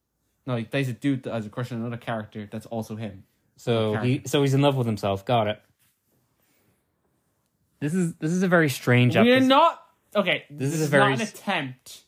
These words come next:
Speaker 2: this is a very strange episode.
Speaker 1: This
Speaker 2: I'm
Speaker 1: is not
Speaker 2: sorry.
Speaker 1: an attempt at slander. Everything I say is a funny ha-ha moment.
Speaker 2: Yeah.
Speaker 1: Except no one's funny ha-haing. Everybody's just cringing like crazy.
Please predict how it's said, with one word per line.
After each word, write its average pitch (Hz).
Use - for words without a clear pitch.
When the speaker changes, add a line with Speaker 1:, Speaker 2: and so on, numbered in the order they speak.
Speaker 2:
this 123
is 135
a 131
very 120
strange 107
episode. 101
Speaker 1:
This 107
Speaker 2:
I'm -
Speaker 1:
is 160
not 214
Speaker 2:
sorry. 208
Speaker 1:
an 220
attempt 202
at 151
slander. 170
Everything 208
I 214
say 196
is 190
a 165
funny 190
ha-ha 175
moment. 123
Speaker 2:
Yeah. 127
Speaker 1:
Except 160
no 175
one's 180
funny 175
ha-haing. 156
Everybody's 147
just 131
cringing 156
like 123
crazy. 123